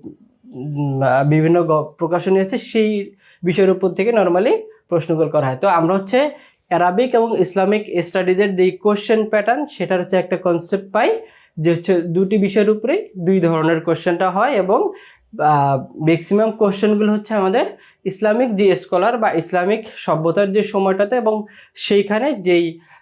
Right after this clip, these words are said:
আহ, বা গ্রন্থগুলো ছিল বা সেইখানে যেই স্কলাররা ছিল তাদের যেই, আহ, সা-, সাহিত্য বা তাদের যেই সাহিত্যকর্ম বা তাদের যে প্রকাশনা সেই বিষয়গুলো থেকে নরমাল প্রশ্নগুলো হয়ে থাকে।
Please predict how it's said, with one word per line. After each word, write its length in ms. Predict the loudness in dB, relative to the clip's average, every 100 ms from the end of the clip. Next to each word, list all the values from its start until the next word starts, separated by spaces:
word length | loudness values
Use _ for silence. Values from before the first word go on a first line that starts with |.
| -20
আহ, 160 | -14 -8
বা 220 | -6 -6
গ্রন্থগুলো 880 | -4 0 2 2 2 0 2 2 0
ছিল 220 | 0 0
বা 180 | 2 0
সেইখানে 520 | -2 -4 -4 -2 -2
যেই 300 | 2 0 0
স্কলাররা 420 | -2 0 2 0
ছিল 260 | 0 0 0
তাদের 640 | 0 0 2 2 2 0
যেই, 400 | 0 0 0 -4 -14 _ _ -4
আহ, 680 | -2 0 0 -4 -8 -10
সা-, 240 | -6 -4 -4 -6 -10 -18 -12
সাহিত্য 440 | -6 -2 0 0
বা 120 | 2 2
তাদের 360 | 2 2 2
যেই 240 | 2 4 2
সাহিত্যকর্ম 880 | -2 -2 -4 0 0 2 2 2 2
বা 220 | 0 0
তাদের 320 | 0 -2 -2
যে 120 | -4
প্রকাশনা 480 | -6 -8 -8 -8 -10
সেই 200 | 0 0
বিষয়গুলো 400 | 0 -4 -4 -4
থেকে 140 | -2
নরমাল 260 | 0 -2 -2
প্রশ্নগুলো 420 | -6 -6 -4 -2
হয়ে 100 | 0
থাকে। 220 | -2 -4